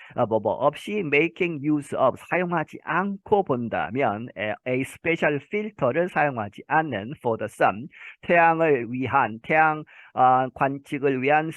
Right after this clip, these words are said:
어, 특별한 필터가 있어야 된다는 것이죠. 그것 없이 본다면 can cause, 그것이 야기할 수 있다. 아주 심각한 눈에, 그러한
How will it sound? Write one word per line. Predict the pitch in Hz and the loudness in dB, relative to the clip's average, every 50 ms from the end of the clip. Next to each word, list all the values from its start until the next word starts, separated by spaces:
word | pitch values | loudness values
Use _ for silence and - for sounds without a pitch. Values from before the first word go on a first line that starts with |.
| - _ _ | -12 _ _
어, | 131 127 120 | -4 -2 -2
특별한 | - - - _ _ - 208 208 208 202 | -4 -14 -18 _ _ 0 0 2 2 -2
필터가 | 190 - 196 185 180 - 175 139 139 127 - _ | -2 -2 -4 -4 -2 -2 -2 0 0 0 -2 _
있어야 | 165 185 180 - 202 190 | -12 -12 -4 2 2 4
된다는 | 180 170 151 143 139 131 127 113 | 4 4 2 2 0 0 0 -2
것이죠. | 113 110 - - 120 123 117 - 170 175 190 214 214 - | -4 -4 -4 -6 -10 -10 -8 -2 0 0 0 0 -4 -8
그것 | _ - 127 120 135 131 - | _ -4 2 2 2 2 2
없이 | - 117 131 131 - - - 170 | 2 2 2 2 2 -2 -4 -4
본다면 | 160 - 156 156 156 165 165 156 147 139 120 110 101 98 95 95 113 147 165 170 151 123 90 85 90 95 107 123 - | -2 2 2 0 0 0 -4 0 2 2 4 4 2 0 -2 -2 2 4 4 4 4 2 -2 -6 -12 -18 -18 -18 -10
can | - - 113 101 98 - | -6 -4 -4 -4 -6 0
cause, | - - 147 117 95 98 - - | 2 4 4 4 2 0 -6 -8
그것이 | - 117 92 95 87 87 - - 170 175 185 | -12 -10 -6 -6 -6 -6 -6 -4 -6 -2 0
야기할 | 180 160 160 156 - 180 165 165 | 2 2 2 2 2 2 0 0
수 | 160 - 175 | 0 -4 -10
있다. | 165 165 _ 175 165 165 175 175 - - - - | -10 -6 _ 2 4 4 2 2 -2 -16 -20 -10
아주 | - 123 127 127 | -8 -8 -6 -6
심각한 | 139 - - - 202 196 196 190 185 165 135 104 101 - _ _ - 156 131 101 90 107 113 113 107 104 | -8 -8 -2 -2 -2 -2 -2 -4 0 2 2 2 2 -4 _ _ 2 2 2 2 0 -4 -8 -8 -8 -4
눈에, | 131 170 185 175 127 85 87 104 123 165 175 | -4 -2 0 0 0 0 -2 -4 -6 -8 -8
그러한 | - 107 - 90 87 92 104 123 110 92 92 120 170 | -10 -10 -8 -8 -8 -6 -6 -6 -6 -6 -10 -10 -12